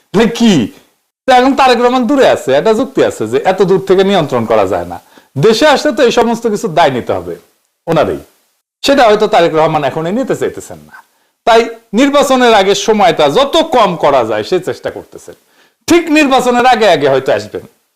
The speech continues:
যখন নির্বাচনী হাওয়া উঠে যাবে পুরা দমে, আর তখন চাঁদাবাজি আর এই সমস্ত অন্তর্দ্বন্দ্ব, কোন্দল ইত্যাদি ইত্যাদি আর মূল ইস্যু থাকবে না, নির্বাচনী ইস্যুটাই হবে তখন মূল ইস্যু,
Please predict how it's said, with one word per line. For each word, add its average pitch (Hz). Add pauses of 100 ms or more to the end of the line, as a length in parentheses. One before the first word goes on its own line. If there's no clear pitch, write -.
(640)
যখন 202
নির্বাচনী 190
হাওয়া 160
উঠে 156
যাবে 113
পুরা 151
দমে, 98 (500)
আর 170
তখন 214
চাঁদাবাজি 165 (120)
আর 175
এই 196
সমস্ত 175
অন্তর্দ্বন্দ্ব, 160
কোন্দল 185
ইত্যাদি 180
ইত্যাদি 156 (200)
আর 202
মূল 240
ইস্যু 175
থাকবে 143
না, 147
নির্বাচনী 196
ইস্যুটাই 151 (300)
হবে 143
তখন 143
মূল 147
ইস্যু, -